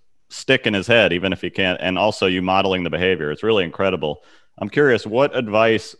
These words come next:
I always see, I'll see parents at the park with a kid with a disability, and I'm always just like, my, my heart breaks sometimes, and I can't, I can't even imagine, what kind of advice would you give a dad, either a new dad that's, uh,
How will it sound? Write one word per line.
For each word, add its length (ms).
I 140
always 260
see, 340
I'll 100
see 200
parents 360
at 100
the 60
park 440
with 160
a 120
kid 220
with 160
a 80
disability, 800
and 400
I'm 240
always 320
just 240
like, 240
my, 320
my 200
heart 260
breaks 320
sometimes, 720
and 100
I 80
can't, 320
I 80
can't 240
even 160
imagine, 720
what 120
kind 140
of 60
advice 400
would 160
you 80
give 220
a 40
dad, 560
either 180
a 80
new 220
dad 480
that's, 320
uh, 320